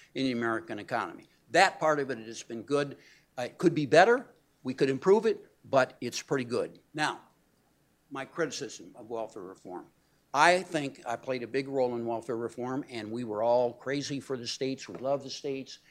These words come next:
In fact, there's a long story here about after the second veto, the states really picked welfare reform up off the carpet and got it back in play,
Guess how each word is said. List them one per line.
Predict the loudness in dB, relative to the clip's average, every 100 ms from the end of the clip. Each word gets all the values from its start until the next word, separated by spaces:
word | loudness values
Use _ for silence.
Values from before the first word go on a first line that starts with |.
| -20 -14
In | -6
fact, | -4 -4 -8
there's | -20 -10
a |
long | -6 -4 -4
story | -2 -2 -2
here | -4 -6
about | -4 -6 -6 -12 -20 _ -2
after | -2 -2 -6
the |
second | 0 2 2 0 -4
veto, | -2 0 -2
the | -2
states | -2 0 -2 -4 -10
really | -6 0 0 0 -10 -2
picked | -2 -2 -14 _ _ _
welfare | 2 4 2 -2
reform | -2 -4 -4 -4 -4
up | -4
off | -4 -4
the | -6
carpet | -4 -4 -4 -10
and | -6
got | -4 -4
it | -4
back | -6 -6 -8
in | -10
play, | -4 -2 -2